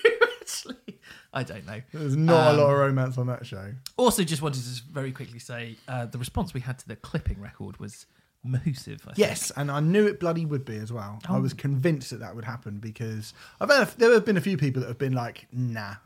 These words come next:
Speaker 2: don't get it," and that's
Speaker 1: That's
Speaker 2: fine.
Speaker 1: fair
Speaker 2: I,
Speaker 1: enough.
Speaker 2: I thought there might
Speaker 1: It's not,
Speaker 2: be.
Speaker 1: it's
Speaker 2: Obviously,
Speaker 1: clearly not for everyone.
Speaker 2: Yeah, it's definitely not. Wasn't gonna be for everyone. I,
Speaker 1: I
Speaker 2: I
Speaker 1: mean,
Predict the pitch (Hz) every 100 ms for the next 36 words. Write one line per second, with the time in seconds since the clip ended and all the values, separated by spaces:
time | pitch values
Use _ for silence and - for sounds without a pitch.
0 | _ 123 110 117 110 110 - 170 185 175
1 | - - _ _ _ - 117 120 117 117
2 | 160 202 131 143 123 127 123 135 131 175
3 | - 151 156 214 160 127 135 117 127 131
4 | 110 110 123 196 156 123 131 139 190 131
5 | 120 123 123 113 - 127 117 117 113 110
6 | 110 110 117 107 107 110 107 110 110